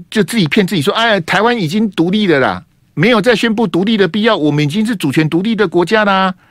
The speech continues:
我们干嘛还，还，还建国？建什么国？就现在就有国啦，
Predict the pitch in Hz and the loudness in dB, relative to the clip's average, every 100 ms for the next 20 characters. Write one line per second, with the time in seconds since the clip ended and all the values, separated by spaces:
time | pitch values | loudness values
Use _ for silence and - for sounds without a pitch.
0 | _ _ _ - 143 185 262 220 190 202 | _ _ _ -2 0 2 2 2 0 0
1 | 185 185 185 185 262 208 160 160 262 202 | 0 -2 -2 -2 -2 0 2 0 2 0
2 | 165 147 - 214 233 - 254 254 285 170 | 0 -2 0 0 0 -2 -2 0 0 0
3 | - 143 160 185 | 0 2 2 2